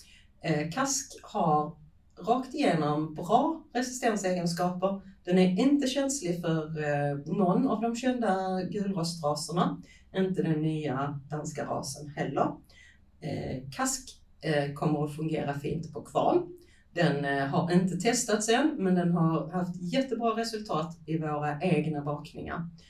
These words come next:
eh, som är i liten skala. Vi har en liten kvarn där vi maler mindre prover och testar innan vi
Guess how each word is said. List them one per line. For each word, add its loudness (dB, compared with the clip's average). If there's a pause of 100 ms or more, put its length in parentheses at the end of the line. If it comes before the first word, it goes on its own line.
(360)
eh, -6 (160)
som -4
är -2
i 2
liten 4
skala. 2
Vi -2
har 4
en 0
liten 0
kvarn 2 (200)
där -2
vi 0
maler 2 (240)
mindre 4
prover 0 (180)
och 0
testar 2
innan 4 (100)
vi -8